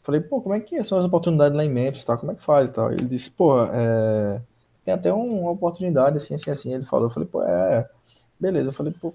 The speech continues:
aí ele disse, "Mas como é que tá teu inglês, velho?" Eu falei, "Putz, meu inglês tá, tá baleado, velho." Aí ele disse, "Vai, nem se candidata que não, não vai virar." Eu disse, "Beleza." E pra aquilo, quebrou minhas pernas, sabe, velho? Eu falei, "Porra,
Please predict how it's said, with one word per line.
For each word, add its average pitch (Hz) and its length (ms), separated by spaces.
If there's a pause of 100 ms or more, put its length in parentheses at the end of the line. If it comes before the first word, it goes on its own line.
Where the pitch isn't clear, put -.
aí 135 100
ele 156 80
disse, 156 160
"Mas 160 120
como 170 140
é - 20
que 208 80
tá 185 80
teu 185 140
inglês, 135 320
velho?" 110 160 (1300)
Eu 104 80
falei, 113 180
"Putz, - 380
meu 107 120
inglês 107 200
tá, 120 460
tá - 80
baleado, 107 540
velho." 113 160 (580)
Aí 104 100
ele 101 80
disse, 110 160
"Vai, 147 140
nem 117 120
se 127 140
candidata 135 460
que - 120
não, 135 240
não 110 200
vai 117 140
virar." 120 280
Eu - 40
disse, - 160
"Beleza." 113 520 (180)
E 131 100
pra 143 140
aquilo, 180 500 (680)
quebrou 139 360
minhas 170 180
pernas, 113 320
sabe, 120 180
velho? 123 120
Eu 117 60
falei, - 200
"Porra, 117 280